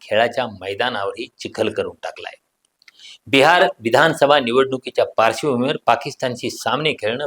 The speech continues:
भाजपला जड गेलं असतं, त्याचमुळं नंतरच्या काळात खेळाडूंचा वापर करून अशा प्रकारचं राजकारणावर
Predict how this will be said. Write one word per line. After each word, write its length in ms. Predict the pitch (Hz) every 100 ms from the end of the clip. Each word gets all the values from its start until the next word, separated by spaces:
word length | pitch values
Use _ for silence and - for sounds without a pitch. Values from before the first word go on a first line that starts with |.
| 117
भाजपला 460 | 92 113 135 135 113
जड 300 | - 160 143
गेलं 240 | 101 104
असतं, 280 | 92 - 92 _ _ -
त्याचमुळं 460 | 165 170 127 107 82 - _ _ _ _
नंतरच्या 480 | 127 170 165 - 110
काळात 280 | 107 113 135 -
खेळाडूंचा 520 | - 139 135 117 117
वापर 400 | 92 104 - 139
करून 260 | - 104 143 -
अशा 220 | - 131
प्रकारचं 500 | - - 107 107 120
राजकारणावर 640 | 95 98 - 104 104 117